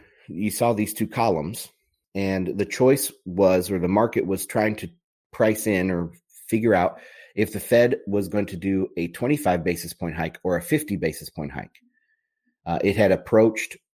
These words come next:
a hundred percent, and it's still at ninety-nine point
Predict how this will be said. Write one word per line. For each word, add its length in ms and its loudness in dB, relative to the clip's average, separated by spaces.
a 80 0
hundred 380 2
percent, 580 -6
and 160 -4
it's 240 -8
still 560 2
at 340 -2
ninety-nine 580 -2
point 320 -6